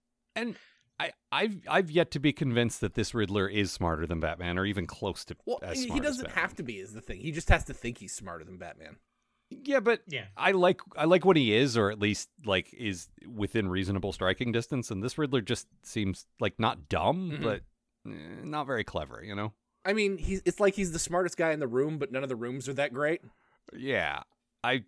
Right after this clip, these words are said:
Speaker 1: there are definitely smarter, like, Ra's al Ghul's way smarter than
Speaker 2: Mm-hmm.
Speaker 1: him, for instance.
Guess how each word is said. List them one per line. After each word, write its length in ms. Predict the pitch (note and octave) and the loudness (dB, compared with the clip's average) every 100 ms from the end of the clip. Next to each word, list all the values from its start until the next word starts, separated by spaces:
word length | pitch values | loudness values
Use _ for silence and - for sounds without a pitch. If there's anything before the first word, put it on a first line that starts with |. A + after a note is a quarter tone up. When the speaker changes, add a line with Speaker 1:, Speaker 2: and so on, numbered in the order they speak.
| - | 2
Speaker 1:
there 200 | C#3 D3 | 4 6
are 40 | |
definitely 460 | C#3+ D3+ C#3 C3+ A#2+ | 6 4 4 2 2
smarter, 460 | - A#2 G#2+ G2 G#2 | 2 4 4 4 2
like, 220 | G#2+ - | 0 0
Ra's 260 | C3+ C#3 C3 | 0 2 6
al 100 | A#2 | 6
Ghul's 240 | A2 F2 | 6 2
way 180 | F2 F#2+ | 4 2
smarter 320 | - D2 - | 2 -8 -10
than 120 | C3 | -8
Speaker 2:
Mm-hmm. 120 | C3+ A2+ | -8 -8
Speaker 1:
him, 160 | - - - - | -12 -18 -20 -20
for 280 | - F#2+ D2 | -8 -6 -6
instance. 580 | C#2+ - - - - | -8 -14 -12 -8 -8